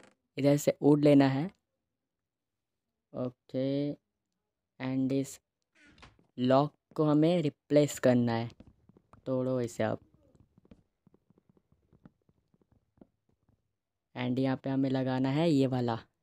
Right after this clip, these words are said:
दूसरा, इसे हमें थोड़ा हाइट तक ले जाना है क्योंकि शिप का वो वाला होता है ना ऊपर का, वो वाला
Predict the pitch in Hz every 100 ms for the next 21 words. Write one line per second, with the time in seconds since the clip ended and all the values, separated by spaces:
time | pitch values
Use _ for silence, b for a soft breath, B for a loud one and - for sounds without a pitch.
0 | - 127 139 - 120 113 - _ _ _
1 | - - _ _ _ _ _ _ _ _
2 | _ _ _ - - - 151 160 156 151
3 | 139 135 147 156 147 127 123 123 127 135
4 | 131 139 139 - 147 143 147 151 165 180
5 | 208 196 160 156 143 135 120 _ _ _
6 | _ _ _ _ _ _ _ 127 139 143
7 | 139 120